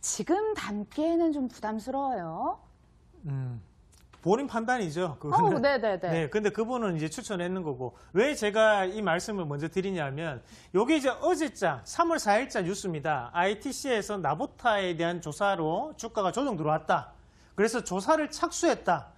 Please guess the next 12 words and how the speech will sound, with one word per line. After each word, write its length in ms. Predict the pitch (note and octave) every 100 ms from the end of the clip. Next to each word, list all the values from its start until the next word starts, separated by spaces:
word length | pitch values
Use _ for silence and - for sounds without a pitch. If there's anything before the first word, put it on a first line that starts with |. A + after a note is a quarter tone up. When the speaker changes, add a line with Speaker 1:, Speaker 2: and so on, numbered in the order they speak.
| - - A3 -
Speaker 2:
불공정 520 | C4+ E4 F4 E4 F4
행위에 480 | C#4+ B3 C4+ A#3+ G3
대한 360 | F#3+ F#3+ G3
의심 320 | G3 G#3+ - -
사례로 540 | - G#3+ G#3+ G3+ F3
여겨서 580 | F3 G#3 F3 F3 F#3+ G#3+ - -
조사를 400 | E3 B3 C4+ -
착수했다라는 800 | - E4+ - E4 - F3+ D#3 C#3
거거든요. 600 | C#3+ C3+ A#2+ A2 C#3+ F#3+
그럼 220 | G#3+ A3+
그에 320 | - D#4 D4+
따른 340 | B3 G3+ G#3+